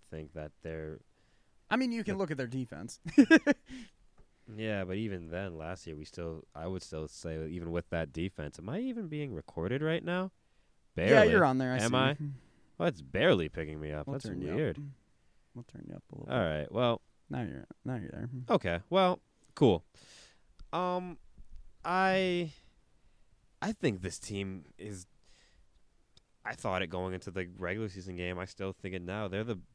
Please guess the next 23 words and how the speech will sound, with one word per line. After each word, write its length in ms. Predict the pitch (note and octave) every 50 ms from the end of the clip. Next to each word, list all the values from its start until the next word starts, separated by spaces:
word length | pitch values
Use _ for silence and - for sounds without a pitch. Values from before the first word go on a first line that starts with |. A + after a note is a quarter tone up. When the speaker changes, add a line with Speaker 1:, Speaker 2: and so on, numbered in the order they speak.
| - - _ _
Speaker 1:
it's 180 | A2 - - D3
either, 360 | C#3+ C3 B2+ A#2 G#2+ G#2 - -
it's 200 | G2+ G2 - - -
them 380 | F2+ E2+ E2 G2+ F#2+ G#2 A#2
or 240 | A#2+ A#2 A#2 A#2 A#2+ -
L 240 | - G2+ A2+ A2+ A2
A 160 | A2 A#2+ D3+
now 300 | D3+ A#2+ F#2 E2+ D#2+ D#2+ - - _
to 80 | - G2
go 180 | F#2+ G2+ G#2
to 140 | G2+ - -
the 180 | G#2+ G#2 G2+ G2+ G2
s-, 160 | - - - - -
to 80 | - G2+
represent 400 | G2+ G2+ - G#2+ F#2 G#2 G#2 G2+
the 100 | G#2 F2+
N 120 | F#2+ G2+
F 80 | G#2 -
C 100 | - G#2+
in 60 | G2+
the 60 | G2 F#2+
Super 260 | - A2 A2+ A#2+ F#2+
Bowl. 220 | E2+ D#2+ D#2+ -